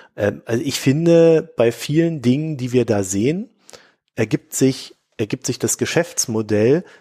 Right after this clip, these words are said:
nicht aus dem, was behauptet wird. Also, äh, Netflix ist für mich nicht das Geschäftsmodell, die haben da irgendwie eine geile Datenbank, mit der sie eigene Serien machen und deswegen gehen die Leute da rein.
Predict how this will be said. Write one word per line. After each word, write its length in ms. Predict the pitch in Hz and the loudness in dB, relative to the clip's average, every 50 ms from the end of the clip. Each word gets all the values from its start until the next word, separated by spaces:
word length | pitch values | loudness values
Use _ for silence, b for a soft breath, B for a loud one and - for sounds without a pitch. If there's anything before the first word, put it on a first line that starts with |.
| B B | B B
nicht 200 | - 143 - 147 | -8 -8 -4 -2
aus 200 | 131 127 123 - | -2 -2 -2 0
dem, 240 | - 123 143 147 139 | 0 0 0 2 0
was 140 | 135 127 - | -2 -2 -2
behauptet 600 | - 120 104 110 113 113 - - 120 113 - - | -2 0 0 2 0 0 -2 -4 -4 -4 -4 -4
wird. 320 | 87 87 85 - - - _ _ _ _ _ _ _ | -4 -4 -4 -6 -12 -18 _ _ _ _ _ _ _
Also, 440 | - 98 98 98 110 110 113 113 - | -12 -10 -6 -2 0 2 2 2 2
äh, 140 | - 104 104 | 0 -2 -2
Netflix 840 | 104 110 160 - - - - 123 120 156 175 - - - - - | 0 0 -2 -2 -4 -8 -2 0 0 0 0 -2 -4 -6 -6 -6
ist 200 | - - 135 - | -4 -4 -4 -4
für 100 | - 127 | -4 -4
mich 200 | 117 135 147 - | -4 -4 -4 -6
nicht 220 | 135 135 131 - 135 | -6 -8 -8 -6 -6
das 120 | 127 - | -6 -4
Geschäftsmodell, 680 | - 123 - 131 135 135 - - 135 123 117 120 117 120 | -4 -2 0 0 0 0 -2 -6 -4 0 2 2 2 2
die 120 | 117 113 | 2 0
haben 140 | 110 120 127 | 0 0 0
da 80 | 131 120 | 0 0
irgendwie 200 | 117 117 117 113 | 0 0 -2 -4
eine 100 | 110 104 | -2 0
geile 280 | 110 104 107 107 104 | 0 0 0 0 0
Datenbank, 540 | - 104 104 139 - 139 127 117 98 110 - | 0 2 0 0 0 -2 -4 -4 -4 -4 -6
mit 140 | 113 - 110 | -6 -2 -2
der 100 | 107 107 | 0 0
sie 140 | 113 113 - | 0 0 0
eigene 260 | 101 107 107 104 101 | 0 -2 -2 -4 -2
Serien 380 | 104 113 135 143 135 107 90 | 0 2 2 2 0 -2 -2
machen 260 | 90 90 95 120 143 127 | -4 -6 -6 -6 -4 -6
und 140 | 110 107 | -4 -2
deswegen 380 | 113 117 - - 113 107 110 107 | -4 -4 -2 -4 -6 -6 -6 -8
gehen 200 | 101 104 107 107 | -6 -6 -6 -4
die 80 | 104 101 | -4 -2
Leute 280 | 104 104 104 - 110 | -2 -2 -2 -2 -2
da 120 | 95 90 90 | -4 -4 -2
rein. 220 | 113 123 117 | -2 -2 -2